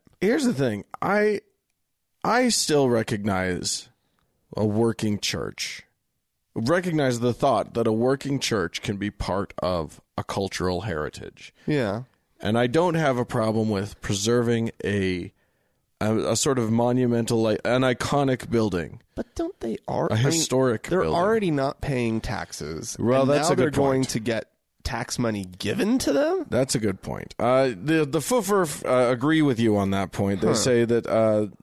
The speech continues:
Speaker 1: they s-, they say that they're challenging, especially the one point four, one point zero four million dollars in allotments to the Presbyterian Church in Morristown,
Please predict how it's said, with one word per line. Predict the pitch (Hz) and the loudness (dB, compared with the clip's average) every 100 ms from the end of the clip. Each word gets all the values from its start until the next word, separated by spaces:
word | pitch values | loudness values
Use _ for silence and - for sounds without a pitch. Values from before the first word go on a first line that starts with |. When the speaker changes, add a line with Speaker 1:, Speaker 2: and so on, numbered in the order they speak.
| - - | -20 -8
Speaker 1:
they | - | -2
s-, | 113 - - | 0 0 -2
they | 113 | 0
say | 110 123 | 2 2
that | 117 113 | 2 0
they're | 113 107 104 - | 0 0 -2 -4
challenging, | - 120 117 113 113 107 - | -2 0 0 0 0 0 -2
especially | - - 185 196 160 127 | -4 0 2 2 2 2
the | 113 | 4
one | 117 123 | 2 2
point | 120 120 110 - | 0 -2 -2 -6
four, | - - 123 120 113 - | -16 -2 2 4 2 2
one | 127 151 | 0 2
point | 151 135 | 2 0
zero | 110 151 143 | 2 2 2
four | 120 120 113 | 2 0 2
million | 113 110 110 107 | 2 2 2 2
dollars | 104 98 101 95 | 0 0 -2 -4
in | 60 | -4
allotments | 104 104 107 73 104 85 - | -2 0 -2 -2 -4 -4 -6
to | - 98 98 | -4 -2 -2
the | 95 | -2
Presbyterian | - 110 101 104 - 156 139 | -4 -4 -4 -4 0 2 2
Church | 120 113 101 - | 0 -2 -4 -6
in | - 104 | -6 -2
Morristown, | 104 135 135 113 - - 65 62 | 0 2 0 -2 -6 -8 -10 -10